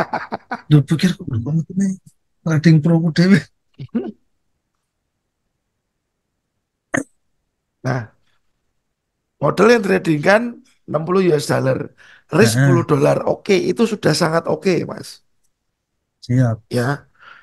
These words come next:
Speaker 1: Iki nek iso mbok cekeli sampai sesuk besok tuwa, oke.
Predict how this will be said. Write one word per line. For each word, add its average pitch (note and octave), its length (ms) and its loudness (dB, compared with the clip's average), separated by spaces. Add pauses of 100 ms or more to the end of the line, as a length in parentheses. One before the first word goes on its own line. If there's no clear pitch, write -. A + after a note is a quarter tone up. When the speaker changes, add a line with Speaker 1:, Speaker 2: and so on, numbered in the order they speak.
(280)
Speaker 1:
Iki A#3+ 240 0
nek A#3 160 2
iso A3+ 80 2
mbok F3 160 0
cekeli G3+ 320 0
sampai F#3+ 480 0
sesuk - 480 -4
besok F3 560 0
tuwa, F3 480 2
oke. - 560 -4